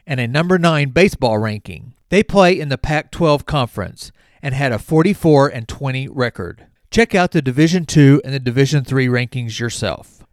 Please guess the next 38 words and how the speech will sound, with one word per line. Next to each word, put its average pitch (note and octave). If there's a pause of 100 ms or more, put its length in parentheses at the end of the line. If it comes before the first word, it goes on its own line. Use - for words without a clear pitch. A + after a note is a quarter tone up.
(180)
The D#3
Metrics F#3
by C#3+
College F#3+
Circle C#3
gives D3
you C#3+
roster F3
and C3+
metric E3+
information D3+ (160)
on A#2+
twenty-nine E3+
colleges B2
and B2
military C3
academies. G#2 (200)
There D3
are B2+
Division F3
One, C#3+
Division C#3
Two, C3+
and A#2+
Division B2
Three B2
schools A2
listed. A#2 (280)
The D#3+
Metrics A3+
by F3
College F3
page C3+
has D3
a C#3+
paragraph B2
that A2+
says, A2+